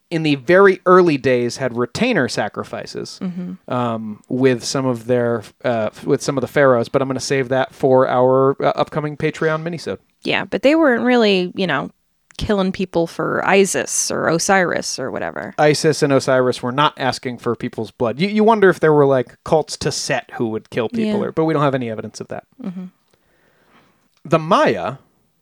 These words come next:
Speaker 1: viewed blood sacrifice as a nourishing meal for their deities, um, such that blood would both keep the gods alive, but also make them happier and more pleasantly disposed toward humanity.
Speaker 2: Mm-hmm.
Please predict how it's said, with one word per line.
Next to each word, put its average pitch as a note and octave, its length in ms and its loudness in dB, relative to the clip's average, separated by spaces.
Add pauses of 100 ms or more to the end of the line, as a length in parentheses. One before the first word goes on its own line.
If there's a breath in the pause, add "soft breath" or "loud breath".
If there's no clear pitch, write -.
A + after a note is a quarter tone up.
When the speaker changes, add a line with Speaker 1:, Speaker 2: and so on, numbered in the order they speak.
(260)
Speaker 1:
viewed D3 400 -2
blood D#3+ 240 2
sacrifice B2 680 -2
as C#3 240 -2
a C#3 100 0
nourishing D3 800 0
meal C#3 360 0
for B2+ 200 -6
their A2+ 120 0
deities, - 600 -10 (1400 soft breath)
um, A2+ 440 -12 (120)
such - 380 0
that A#2+ 260 -2 (480)
blood C#3 280 0
would B2+ 200 0
both B2 360 0
keep - 260 -12
the C3+ 120 -4
gods B2 380 -2
alive, D3 680 0
but C#3 120 2
also C#3 400 4
make C3+ 260 -2
them C#3 240 -4
happier B2 480 -4
and C3 100 -6
more A#2 260 -2 (460)
pleasantly C3 400 -4
disposed A#2 500 -4
toward A#2+ 200 -2
humanity. E3 440 -2 (300)
Speaker 2:
Mm-hmm. F3+ 300 -8